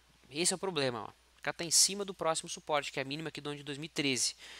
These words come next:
Abaixo disso, seis e sessenta e cinco. Então eu não fico tão animado, seja vender hoje ou vender na mínima de ho-, ah, na perda da mínima de hoje amanhã. Porque logo abaixo a gente já tem suporte, né?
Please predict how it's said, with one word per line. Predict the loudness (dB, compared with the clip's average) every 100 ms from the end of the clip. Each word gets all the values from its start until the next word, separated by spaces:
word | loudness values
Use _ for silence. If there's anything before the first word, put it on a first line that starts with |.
| -16 0
Abaixo | 2 10 10 10 0
disso, | -2 0 0 -2 -14 _ -20 _ _ _ -20 _ _ -20 _ _
seis | -2 0 2
e |
sessenta | 2 0 0
e | 0
cinco. | 0 0 -8 -18 -20 _ _ _ -20 -20 -20 -20
Então | -12 -8
eu |
não | -8
fico | -4 -4 -4
tão | 0 0
animado, | 0 6 6 6
seja | -4 -6 -6
vender | -4 0
hoje | 0 0 -2 -2
ou |
vender | -6 -2
na | -2
mínima | -2 -4 -8
de | -10 -10 -12 -18 _ -10
ho-, | -8 -6
ah, | -6
na | -6
perda | 0 0
da | 0
mínima | -4 -6
de | -6
hoje | -6
amanhã. | -4 -4 -4 -6 -10 -20 -20 -20 -20
Porque | -6
logo | 0 2
abaixo | 2 0 -2
a |
gente | -8
já | -10
tem | -8
suporte, | -10 -8 0 0 0 -14
né? | -16